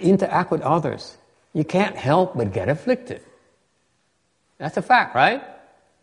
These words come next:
Đương nhiên phải không? No matter how much you love someone, mặc dù mình thương người ta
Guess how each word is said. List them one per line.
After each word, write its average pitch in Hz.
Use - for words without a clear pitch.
Đương 190
nhiên 214
phải 196
không? 214
No 156
matter 226
how 220
much 226
you 190
love 180
someone, 180
mặc 139
dù 143
mình 143
thương 220
người 233
ta 170